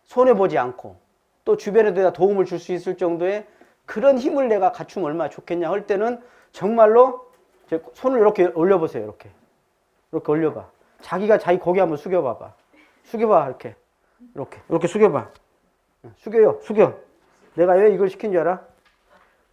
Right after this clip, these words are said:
교만한 사람은 고개를 못 숙여요. 배우려고 하는 서원이 없는 사람은 고개 못 숙입니다.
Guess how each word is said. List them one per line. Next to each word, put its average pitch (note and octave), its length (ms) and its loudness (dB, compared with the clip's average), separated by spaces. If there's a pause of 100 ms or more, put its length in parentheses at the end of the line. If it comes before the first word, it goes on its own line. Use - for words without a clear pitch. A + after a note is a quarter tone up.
(760)
교만한 G#3 480 0
사람은 F3+ 380 0
고개를 E3+ 340 -6
못 C#3 120 -6
숙여요. B2 280 -16 (1300)
배우려고 B3+ 520 4
하는 A#3 140 0
서원이 C4 360 0
없는 A3+ 160 -4
사람은 G3+ 380 -4
고개 F3+ 220 -4
못 E3 160 -8
숙입니다. B2 500 -18